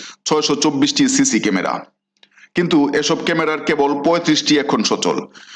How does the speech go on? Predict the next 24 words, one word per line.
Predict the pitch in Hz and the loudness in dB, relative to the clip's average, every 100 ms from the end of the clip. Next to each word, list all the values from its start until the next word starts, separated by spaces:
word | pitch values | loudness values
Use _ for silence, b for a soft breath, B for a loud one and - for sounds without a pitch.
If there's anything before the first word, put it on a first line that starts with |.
| B - | B -4
পঁচানব্বইটি | 165 175 170 165 165 170 | -2 0 0 2 2 2
অর্ধবিকল, | - 143 143 147 156 170 156 | 2 2 0 0 2 2 2
বাদবাকি | 143 135 143 143 139 143 | 0 0 -2 2 2 2
চারশো | 143 135 156 | -2 -2 -2
চুরানব্বইটি | 147 156 147 143 131 131 147 | 2 2 2 2 2 2 0
পুরোপুরি | 160 190 180 170 135 | 2 2 2 2 4
অচল। | 110 82 78 - | 2 0 -2 -2
সচিবালয়ের | - 151 156 147 151 143 143 | -2 0 2 2 4 2 0
তিন | 170 156 | 2 2
ফটকে | 151 151 147 143 | 0 0 -2 -2
আছে | 113 - 127 127 | -2 -2 -2 0
চারটি | 123 120 139 131 | -2 -2 2 2
ব্যাগেজ | - 120 117 131 | 2 0 0 0
স্ক্যানার, | 113 - - 120 92 67 - B B B B | -2 -4 -2 -2 -2 -6 -10 B B B B
এর | 117 135 | -2 0
সবকটি | - 160 165 165 | 0 0 0 2
নষ্ট। | 135 113 - 82 - - B B B - | 2 0 0 -4 -4 -14 B B B -4
এছাড়া | 143 185 160 151 | -2 0 0 0
ছয়টি | 165 160 156 160 143 - - _ _ _ _ | 0 0 2 2 0 -6 -14 _ _ _ _
আর্চওয়ের | 127 147 - 165 160 156 | -6 -4 0 2 2 2
কোনোটাই | 156 151 156 135 | 2 2 2 0
কাজ | - 131 104 | 0 -2 -2
করে | 98 85 | 0 0
না। | 80 | -2